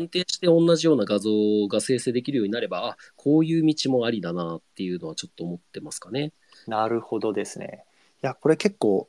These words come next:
Speaker 2: リスナーの皆さん、めちゃめちゃ有益情報だと思います。やっぱりブログを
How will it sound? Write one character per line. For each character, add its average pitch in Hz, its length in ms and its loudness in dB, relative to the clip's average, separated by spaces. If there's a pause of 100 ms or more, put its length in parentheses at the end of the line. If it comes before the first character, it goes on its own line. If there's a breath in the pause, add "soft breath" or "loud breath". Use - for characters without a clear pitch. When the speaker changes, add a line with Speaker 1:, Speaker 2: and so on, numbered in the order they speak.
Speaker 2:
リ 117 80 0
ス - 120 0
ナ 180 80 6
ー 185 40 8
の 180 80 6
皆 175 200 6
さ 98 160 2
ん、 - 120 -12 (760)
め 110 100 -6
ち - 80 2
ゃ 180 60 8
め 190 100 8
ち 190 80 4
ゃ 180 200 8 (220)
有 156 280 6
益 156 160 6
情 180 100 12
報 - 220 6
だ 117 100 0
と 113 100 -6
思 107 120 -8
い - 20 -14
ま 104 80 -12
す。 - 220 -14 (600 loud breath)
や 156 60 -20
っ - 40 -20
ぱ 170 100 0
り 110 80 -2
ブ 113 140 -2
ロ 175 180 2
グ 175 160 2
を 160 180 0